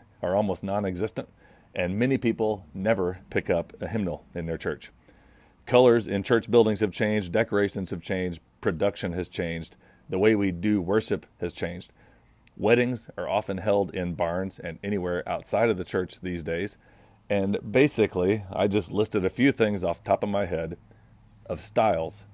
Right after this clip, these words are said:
that will always be coming and going, ebbing and flowing. However, there are some things that will never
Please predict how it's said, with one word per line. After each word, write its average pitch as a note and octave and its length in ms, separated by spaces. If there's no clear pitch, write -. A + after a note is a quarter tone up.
that F2+ 180
will F2 320
always G2+ 520
be E2+ 320
coming B2 440
and F#2 200
going, D#2 320
ebbing F#2+ 380
and F2 160
flowing. D2+ 360
However, A2 400
there G2 160
are F2+ 40
some B2 260
things G2 260
that F2 100
will - 100
never G2 440